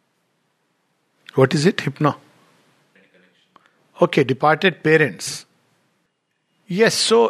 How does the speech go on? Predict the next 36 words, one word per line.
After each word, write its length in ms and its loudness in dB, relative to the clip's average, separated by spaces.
as 160 2
I 120 4
said, 320 2
if 120 -2
the 80 4
departed 640 0
parents, 680 0
you 80 -2
know, 220 0
it 260 -6
will 100 2
be 140 2
rare 220 2
that 300 0
they 160 -2
depart 400 -2
together. 480 0
But 340 -2
in 160 -2
the 100 2
be-, 280 0
beginning, 380 4
initial 440 2
phases, 420 0
when 160 0
they 100 2
come 500 0
in 140 -6
the 100 2
dreams, 440 -4
that 220 0
means 200 -2
they 100 0
are 60 2
still 300 -2
transiting. 600 -2